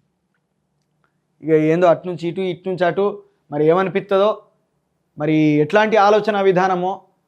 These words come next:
మరి తెలియనటువంటి తనమో, ఇమ్మెచ్యూరిటీనో, ఇట్ ఎట్ల నాయకులు అవుతారో అర్థం కానటువంటి విషయము.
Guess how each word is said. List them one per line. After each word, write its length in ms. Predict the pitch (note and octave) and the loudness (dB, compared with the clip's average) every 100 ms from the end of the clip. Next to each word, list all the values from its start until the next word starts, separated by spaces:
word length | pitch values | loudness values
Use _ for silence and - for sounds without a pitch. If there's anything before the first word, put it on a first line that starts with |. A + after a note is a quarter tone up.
| - | -8
మరి 140 | E3 | -6
తెలియనటువంటి 640 | - D#3+ F#3 G3+ G3 G3+ F#3 | -4 0 0 0 -2 -4 -4
తనమో, 320 | F#3+ F3 F3 | -4 -4 -4
ఇమ్మెచ్యూరిటీనో, 880 | E3 E3+ F#3+ F#3+ F3+ F3 E3 E3+ - _ _ _ | -2 -2 -2 0 0 0 -2 -4 -8 _ _ _
ఇట్ 140 | D3 F3 | -8 -2
ఎట్ల 180 | F3 A3 | 0 2
నాయకులు 340 | A3 G#3+ G3+ | 4 4 2
అవుతారో 260 | G3 G3 G3 | 0 2 2
అర్థం 280 | E3+ F#3 | 2 0
కానటువంటి 680 | F#3+ F3+ F3 E3+ E3 E3 D3 | 0 -2 -2 -4 -2 -2 -2
విషయము. 520 | D3 D3+ F#3 F3+ G3+ | -4 -2 -4 -4 -10